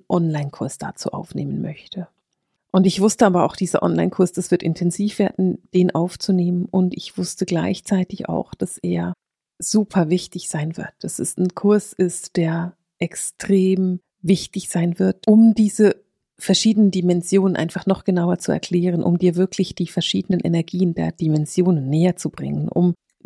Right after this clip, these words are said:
dir zu vermitteln, woher deine Seele denn stammt. Und weil ich wusste, wie intensiv dieser Kurs wird,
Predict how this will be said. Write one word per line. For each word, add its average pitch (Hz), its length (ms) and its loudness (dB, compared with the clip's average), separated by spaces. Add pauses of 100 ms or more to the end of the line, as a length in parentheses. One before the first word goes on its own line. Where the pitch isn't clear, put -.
(100)
dir 208 440 6 (220)
zu 202 460 0 (140)
vermitteln, 202 720 4
woher 196 300 6
deine 190 280 2
Seele 131 260 -2
denn 135 180 -8
stammt. - 520 -10
Und 170 340 0 (480)
weil 170 240 2
ich 220 160 2
wusste, 151 360 -2
wie 160 140 -4
intensiv - 560 -2
dieser 165 280 -4
Kurs - 380 -4
wird, 180 520 -2